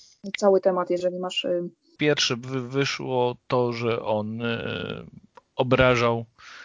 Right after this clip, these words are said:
Speaker 2: niektórych piłkarzy, y, przeciwnika, tak? Y, na przykład, y,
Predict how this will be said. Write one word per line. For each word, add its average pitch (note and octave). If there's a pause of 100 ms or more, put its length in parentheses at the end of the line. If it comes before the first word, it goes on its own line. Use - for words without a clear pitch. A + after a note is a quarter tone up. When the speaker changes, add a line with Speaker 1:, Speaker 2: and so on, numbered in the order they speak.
(200)
Speaker 2:
niektórych B2
piłkarzy, A#2+ (300)
y, - (680)
przeciwnika, C3 (280)
tak? A#2+ (440)
Y, A#2+
na A#2+
przykład, A#2
y, -